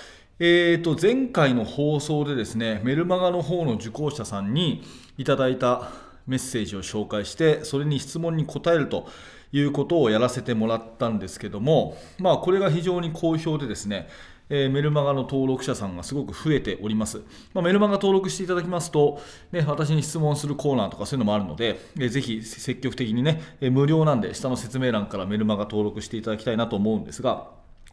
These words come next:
えー、と同時にですね、YouTubeのコメント欄の方で、あの、もし質問とかあれば、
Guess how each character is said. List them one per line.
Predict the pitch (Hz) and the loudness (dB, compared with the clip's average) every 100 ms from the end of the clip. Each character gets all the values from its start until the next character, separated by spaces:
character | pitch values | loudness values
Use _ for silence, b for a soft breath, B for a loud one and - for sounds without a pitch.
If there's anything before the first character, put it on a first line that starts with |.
| - | -6
え | 143 147 | 2 4
ー、 | 147 | 4
と | 214 | 4
同 | 208 214 | 4 2
時 | 220 | 2
に | 208 | 2
で | 120 | 0
す | |
ね、 | 110 92 - B B B B | 0 -4 -6 B B B B
YouTube | 185 220 254 208 | 2 2 2 2
の | 165 | 0
コ | - | 0
メ | 156 190 | 0 2
ン | 196 | 4
ト | 208 | 4
欄 | 160 | 4
の | 117 | 2
方 | 104 117 101 | 0 0 4
で、 | 120 120 - B B | 4 4 0 B B
あ | 120 | -2
の、 | 120 120 | 2 2
も | 120 151 | 2 0
し | 131 | -2
質 | - - | -4 -2
問 | 160 165 | -2 -2
と | 156 | -4
か | 143 | 0
あ | 156 | 0
れ | |
ば、 | 160 107 - | 2 2 0